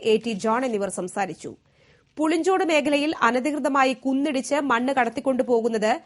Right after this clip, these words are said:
കഴിഞ്ഞ ദിവസം കുടുംബശ്രീ പ്രവർത്തകർ ഉൾപ്പെടെയുള്ള നാട്ടുകാർ തടഞ്ഞിരുന്നു. കുന്നിടിച്ച് മണ്ണ് കടത്തുന്നത് മൂലം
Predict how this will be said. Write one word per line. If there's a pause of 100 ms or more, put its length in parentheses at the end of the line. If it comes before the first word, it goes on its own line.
(340)
കഴിഞ്ഞ
ദിവസം
കുടുംബശ്രീ
പ്രവർത്തകർ
ഉൾപ്പെടെയുള്ള
നാട്ടുകാർ
തടഞ്ഞിരുന്നു. (160)
കുന്നിടിച്ച്
മണ്ണ്
കടത്തുന്നത്
മൂലം